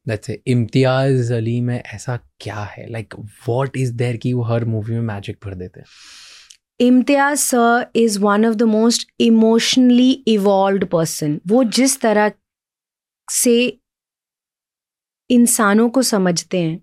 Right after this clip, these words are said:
Speaker 2: उनकी अंदर की जो बारीकियां हैं, उनके जो, उनकी सोच है, उनके जो इमोशंस हैं, वो जिस तरह से पकड़ पाते हैं और देख पाते हैं,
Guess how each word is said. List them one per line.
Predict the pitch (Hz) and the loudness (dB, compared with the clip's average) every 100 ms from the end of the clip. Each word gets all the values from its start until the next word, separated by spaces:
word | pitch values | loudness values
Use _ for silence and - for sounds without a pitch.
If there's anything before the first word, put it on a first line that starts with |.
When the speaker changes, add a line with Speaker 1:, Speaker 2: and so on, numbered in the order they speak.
| _ | _
Speaker 2:
उनकी | 220 214 220 262 - | 0 2 2 -4 -2
अंदर | 208 202 214 233 | 2 4 4 2
की | 233 247 240 | 2 2 2
जो | 208 226 | 2 0
बारीकियां | 180 180 180 190 175 196 196 196 | 0 -2 -2 -4 -4 -2 0 2
हैं, | 190 | 0
उनके | 185 180 208 | -2 0 0
जो, | 196 202 208 208 - - - _ _ - | 2 2 2 -2 -16 -20 -20 _ _ 0
उनकी | 240 214 226 | 2 2 0
सोच | - 226 202 208 - | 2 2 2 2 0
है, | 208 196 | 0 0
उनके | 196 190 226 | 0 0 0
जो | 214 | 0
इमोशंस | 240 208 196 196 - 220 | 2 2 2 2 2 2
हैं, | 214 | 2
वो | 214 | 2
जिस | 185 233 - | 0 -2 0
तरह | 226 233 | -2 0
से | 277 | -2
पकड़ | 269 214 - 226 | -4 -6 -2 -2
पाते | 214 196 180 | 0 -4 -2
हैं | 202 | -2
और | |
देख | 180 185 220 226 - | 0 2 0 0 -4
पाते | 165 165 | -4 -4
हैं, | 170 | -8